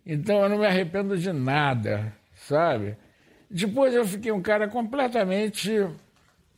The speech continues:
tranquilo, sabe? Depois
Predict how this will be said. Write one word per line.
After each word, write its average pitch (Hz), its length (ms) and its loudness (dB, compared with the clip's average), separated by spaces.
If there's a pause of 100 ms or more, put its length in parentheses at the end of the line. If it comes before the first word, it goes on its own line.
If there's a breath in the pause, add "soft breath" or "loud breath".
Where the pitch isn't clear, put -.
(260)
tranquilo, 196 800 2 (320)
sabe? 185 480 0 (760 soft breath)
Depois 202 920 0